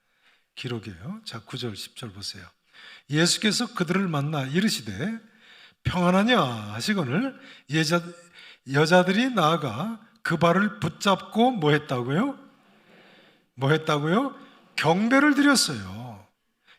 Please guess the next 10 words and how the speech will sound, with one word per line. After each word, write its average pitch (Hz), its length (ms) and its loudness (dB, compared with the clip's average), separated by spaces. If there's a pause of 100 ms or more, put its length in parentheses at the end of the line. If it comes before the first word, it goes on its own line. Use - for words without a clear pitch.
이에 240 320 4
예수께서, 208 680 0 (300)
그럼 180 220 0
예수님이 185 360 2
경배하는 165 500 0
여인들을 151 380 0
말리셨어요. 151 840 -2 (280)
이에 175 260 4
예수께서 156 460 -2
이르시되, 175 580 0